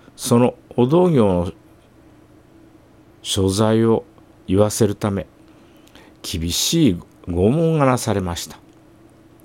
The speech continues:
拷問により死亡したり、体が不自由になる人が数多くあったとのことです。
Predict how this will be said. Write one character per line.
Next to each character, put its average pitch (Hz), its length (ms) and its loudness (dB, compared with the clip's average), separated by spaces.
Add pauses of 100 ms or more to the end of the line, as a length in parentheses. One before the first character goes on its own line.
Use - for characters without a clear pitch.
(220)
拷 98 220 2
問 98 260 2
に 98 60 2
よ 101 100 2
り 101 100 0
死 - 180 -4
亡 104 240 2
し - 100 -8
た 107 140 -2
り、 78 100 -10 (1120)
体 110 340 0
が 110 140 0
不 120 140 2
自 147 160 2
由 139 120 4
に 107 160 4
な 107 140 4
る 101 80 -2
人 - 240 -8
が 90 220 -6
数 190 300 -2
多 95 180 2
く - 160 -12
あ 98 80 -8
っ 117 60 -10
た - 180 -8
と - 120 -6
の 73 100 -4
こ - 140 -18
と - 140 -16
で - 160 -20
す。 - 280 -16